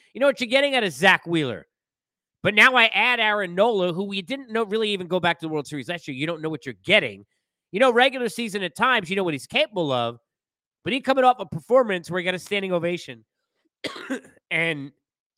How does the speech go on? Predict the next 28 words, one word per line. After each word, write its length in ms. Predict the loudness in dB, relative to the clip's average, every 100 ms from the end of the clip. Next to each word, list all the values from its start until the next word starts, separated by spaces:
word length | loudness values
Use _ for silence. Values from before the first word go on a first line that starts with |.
| -12
a, 80 | -12 _ _ _
it 140 | -14 0
was 280 | 2 2 -2
dominant 580 | 4 4 4 0 -6 _ _ _
a 60 | -2
week 240 | -2 -2
ago. 320 | -4 -6 -8 -14 _
<clears throat> 140 | _ -6
Excuse 680 | -4 -6 -10 _ -16 -14 -14
me. 160 | -16
Sorry. 380 | -14 -10 -10 -14 _ _ _ _ _ _ _ _ _ _ _ _ _ _
Dominant. 420 | 0 0 0 -6 -14 _ _ _ _ _ _ _ 2
And 100 | 4
I 60 |
think 220 | 2 -2 2
adding 500 | 2 2 0 -6 -14 _ _ _ _ _ _ _ _ _ _ -2
Castellanos 640 | -2 -2 -4 -2 -2 -4
and 160 | -6 0
Nola 380 | 2 2 2 -2
to 180 | -4
that 300 | 0 0 0
group 280 | -6 -6 -6
in 140 | -12 -10
terms 240 | -10 -10
of 100 | -4
guys 320 | 0 0 -2
who 120 | -10
now 480 | -2 2 4 2 -2